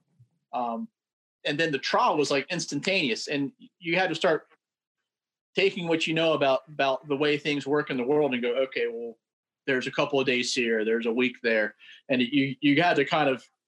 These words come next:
put the pieces together and do the math that it's more of a prolonged amount of time than what the comic book gives you a, a sense of. Um, but it,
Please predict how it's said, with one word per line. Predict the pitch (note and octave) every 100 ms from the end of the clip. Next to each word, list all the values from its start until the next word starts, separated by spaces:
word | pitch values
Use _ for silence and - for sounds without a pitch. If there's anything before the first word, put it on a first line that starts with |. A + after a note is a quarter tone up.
| _ -
put | F#3
the | -
pieces | - E3 D#3+ -
together | B2 C#3+ D#3 B2+ A#2+
and | C3 A#2+
do | C#3
the | A#2
math | B2+ C3+ C#3 -
that | A#2 A2
it's | B2 - - - _ -
more | D3+ C#3+
of |
a | B2
prolonged | - C3 C3+ C3
amount | B2 B2+ B2
of | B2
time | C3 B2+
than | A#2+
what | A#2+ A2+
the | A2+
comic | C3+ C3 B2
book | A#2+ A2+
gives | - A2+ B2
you | A2+
a, | G#2+ A2+
a | A2
sense | - C#3 C3
of. | A2 G#2 - _ _ _ _ _ _ _ -
Um, | G#2+ G#2 - -
but | B2
it, | B2+ A#2+